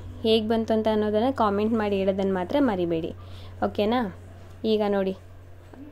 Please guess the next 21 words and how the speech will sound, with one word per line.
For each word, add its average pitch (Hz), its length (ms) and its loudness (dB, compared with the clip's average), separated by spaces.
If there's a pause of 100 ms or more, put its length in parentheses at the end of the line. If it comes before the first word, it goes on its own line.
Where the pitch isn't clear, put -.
(160)
ರೆಡಿ 202 320 4
ಆಯ್ತು, 214 420 2
ಆ, 185 760 -2
ಕ್ಯಾಬೇಜ್ 190 480 0
ರೈಸ್. 240 300 0 (1800)
ನಮ್ಮನೇಲಿ 240 420 4
ಎಲ್ರಿಗೂ 214 400 4
ಕೂಡ 214 140 0 (340)
ತುಂಬ 202 200 0
ಇಷ್ಟ. 180 320 -2 (300)
ಇದು 208 200 2
ಇನ್‌ಸ್ಟಂಟಾಗಿ 214 560 2
ಮಾಡ್ತೀವಿ, 190 640 0
ಮತ್ತು 190 540 0 (400)
ಟೇಸ್ಟ್ 214 300 2
ಕೂಡ 220 180 2
ಹಾಗೆ 190 340 -2
ತುಂಬ 190 220 -2
ಚೆನ್ನಾಗಿರುತ್ತೆ. 180 840 -2 (540)
ಅದಕ್ಕೋಸ್ಕರ 185 540 0
ಇದನ್ನ 220 360 2